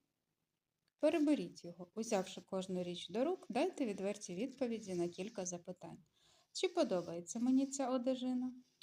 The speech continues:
Чи буду я коли-небудь носити її? Чи хочу я, щоб хтось побачив мене в ній? Мені буде комфортно чи навпаки? Після того, як ви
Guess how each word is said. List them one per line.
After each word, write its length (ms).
Чи 180
буду 260
я 120
коли-небудь 720
носити 500
її? 340
Чи 160
хочу 360
я, 100
щоб 240
хтось 320
побачив 640
мене 200
в 100
ній? 260
Мені 300
буде 280
комфортно 600
чи 220
навпаки? 540
Після 340
того, 320
як 220
ви 300